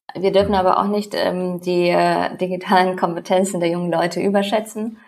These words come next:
Speaker 1: weil wir auf der
Speaker 2: Mhm.
Speaker 1: anderen Seite natürlich auch einige haben, die können zwar digitale Tools jetzt, äh, nutzen, die sind aber, die haben jetzt kein Verständnis über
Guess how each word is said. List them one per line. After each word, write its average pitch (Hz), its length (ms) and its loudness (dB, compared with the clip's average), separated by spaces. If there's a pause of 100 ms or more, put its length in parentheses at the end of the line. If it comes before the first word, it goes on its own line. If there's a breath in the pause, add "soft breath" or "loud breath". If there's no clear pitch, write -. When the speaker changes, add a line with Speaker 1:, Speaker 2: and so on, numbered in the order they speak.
(300 loud breath)
Speaker 1:
weil 185 160 2
wir 180 80 2
auf 180 80 -2
der - 120 2
Speaker 2:
Mhm. - 40 2
Speaker 1:
anderen 185 220 -2
Seite 180 280 2
natürlich 180 380 -4
auch 180 140 -2
einige 180 480 0
haben, 180 400 2
die 170 340 -2
können 185 300 -2
zwar 170 420 -2 (300 soft breath)
digitale 180 480 0
Tools 196 300 -2
jetzt, - 300 -10
äh, 170 280 -4
nutzen, 240 720 -2 (320 loud breath)
die 180 80 -4
sind 185 160 0
aber, 175 420 4
die 185 140 0
haben 185 100 2
jetzt 185 160 -2
kein 180 180 -2
Verständnis 180 600 0
über 160 600 0